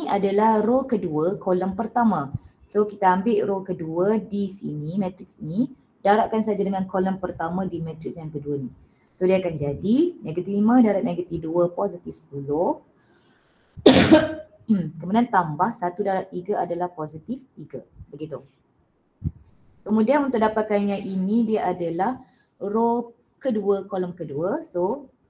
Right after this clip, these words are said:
ya Allah. Kita ada row dua, darabkan saja dengan kolom kedua di sini. So, dia akan jadi negatif lima darab negatif one, positif lima. Dah tambah dengan satu darab negatif tiga minus three.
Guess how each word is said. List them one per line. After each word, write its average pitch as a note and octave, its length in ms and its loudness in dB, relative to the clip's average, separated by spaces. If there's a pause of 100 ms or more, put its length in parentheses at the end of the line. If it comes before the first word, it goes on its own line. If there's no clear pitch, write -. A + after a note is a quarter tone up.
ya - 160 -18
Allah. C#3 240 -20 (1040)
Kita F#3 320 -2
ada A#3+ 240 2
row G#3+ 320 2
dua, E3+ 480 -2
darabkan G3 480 -2
saja F3+ 160 -6
dengan E3+ 240 -8
kolom F3 240 -6
kedua D#3 320 -8
di D3+ 80 -8
sini. D#3 480 -6 (560)
So, F3+ 80 -4
dia F#3+ 160 -2
akan E3+ 160 -6
jadi D3+ 240 -4
negatif F3+ 320 -2
lima F#3 160 -2
darab F3 240 0
negatif D#3+ 320 -10
one, G#3 240 -4
positif F3 480 -8
lima. D3+ 560 -6 (480)
Dah F3 480 2
tambah G3 320 2
dengan F3+ 240 -2
satu F#3 240 -6
darab F3+ 240 -2
negatif E3+ 400 -6
tiga A#3 400 -2 (160)
minus E3 540 -12
three. - 180 -12